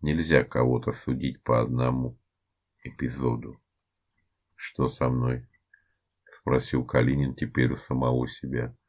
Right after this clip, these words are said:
Волна схлынула с него, оставила в покое, но при этом он физически ощутил, как покраснело у него лицо,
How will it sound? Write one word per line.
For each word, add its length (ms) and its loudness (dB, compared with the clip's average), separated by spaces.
Волна 480 8
схлынула 600 4
с 160 -6
него, 380 -4
оставила 640 8
в 100 -6
покое, 640 2
но 160 4
при 180 10
этом 240 8
он 100 6
физически 920 2
ощутил, 720 -4
как 220 4
покраснело 1000 2
у 100 -4
него 320 6
лицо, 560 0